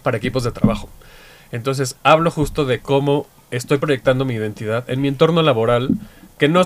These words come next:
no hablo de redes sociales y no hablo de lo que publico, sino de cómo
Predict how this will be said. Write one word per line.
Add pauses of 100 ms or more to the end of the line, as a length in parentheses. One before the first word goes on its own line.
(120)
no
hablo
de
redes
sociales
y
no
hablo
de
lo
que
publico,
sino
de (160)
cómo